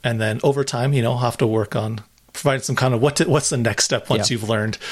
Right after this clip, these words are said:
Speaker 1: where things are coming from and what to do with that and stuff like that.
Speaker 2: What's your preferred alternative to Google Analytics?
Speaker 1: Right now, my two favorites are,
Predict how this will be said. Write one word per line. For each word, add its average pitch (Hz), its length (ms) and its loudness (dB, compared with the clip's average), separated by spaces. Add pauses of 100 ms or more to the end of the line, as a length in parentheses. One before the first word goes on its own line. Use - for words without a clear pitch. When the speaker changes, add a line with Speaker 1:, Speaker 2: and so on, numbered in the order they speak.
(220)
Speaker 1:
where 127 240 4
things 113 220 -2
are 113 60 0
coming 110 240 0
from 104 200 -4
and 104 100 -4
what 107 140 -2
to - 80 -4
do 104 140 -2
with 104 160 -4
that - 160 -8
and 143 100 -4
stuff - 240 -4
like 143 160 -10
that. - 220 -10
Speaker 2:
What's 147 300 2
your 139 260 0
preferred 110 760 -2 (420)
alternative 104 760 0
to 104 280 2
Google 98 320 2
Analytics? 101 560 -2 (760)
Speaker 1:
Right 160 140 2
now, 170 180 4
my 165 120 4
two 185 240 2
favorites 170 460 2
are, 131 320 0